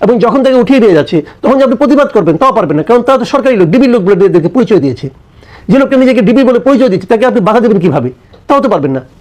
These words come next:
এই সমস্ত ক্ষেত্রে ওনার এই যে নিয়মটা যে সাদা পোশাকে কাউকে গ্রেপ্তার করা যাবে না,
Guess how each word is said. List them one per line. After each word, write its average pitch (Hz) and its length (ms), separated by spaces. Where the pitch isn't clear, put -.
এই 226 100
সমস্ত 285 380
ক্ষেত্রে 165 420
ওনার 226 220
এই 247 180
যে 247 100
নিয়মটা 156 400
যে 175 100
সাদা 220 360
পোশাকে 226 360
কাউকে 143 200
গ্রেপ্তার 139 300
করা 123 140
যাবে 123 160
না, 139 100